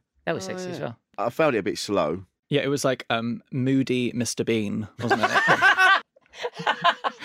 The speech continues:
Speaker 3: Wasn't it? It's sort of like, "Oh, my things.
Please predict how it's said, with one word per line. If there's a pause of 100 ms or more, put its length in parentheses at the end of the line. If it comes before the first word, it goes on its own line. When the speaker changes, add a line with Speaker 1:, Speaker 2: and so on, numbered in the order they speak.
(160)
Speaker 3:
Wasn't
it?
It's
sort
of
like, (340)
"Oh,
my
things.